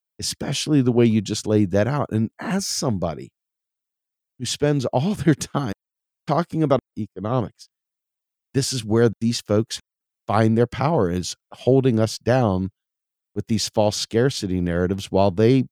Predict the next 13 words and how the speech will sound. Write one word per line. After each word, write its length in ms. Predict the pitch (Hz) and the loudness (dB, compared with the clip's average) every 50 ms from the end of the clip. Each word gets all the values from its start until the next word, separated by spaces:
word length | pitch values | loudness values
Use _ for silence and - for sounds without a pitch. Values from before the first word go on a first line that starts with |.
| _ _ _ _ _ _ | _ _ _ _ _ _
plan 320 | - 120 117 123 135 139 131 | -2 0 2 2 2 2 0
for 220 | - - - 104 110 | -2 -2 0 0 0
us 160 | 127 - - | 0 0 -4
to 100 | - - | -8 -8
be 160 | 117 127 127 | -4 -2 -2
exterminated 800 | 131 - - - - - 113 131 156 131 95 80 69 76 80 85 85 - _ _ _ - | -2 -4 -6 -6 -2 0 0 0 2 0 -2 -2 -4 -4 -6 -8 -8 -10 _ _ _ 0
or 220 | 107 110 104 - | 2 2 4 4
irrelevant. 640 | 123 123 107 101 113 135 170 160 117 90 95 87 - _ _ _ _ _ _ _ _ _ _ - | 4 4 6 6 4 4 4 2 0 0 -2 -4 -4 _ _ _ _ _ _ _ _ _ _ -10
We're 120 | - 110 | -8 -8
just 240 | 107 - 139 - - | -8 -8 -10 -8 -6
nothing 400 | 110 - - - - - 110 82 | -6 -6 -4 -4 -4 -4 -4 -4
to 80 | 71 60 | -6 -10
them. 160 | 57 - - | -14 -16 -20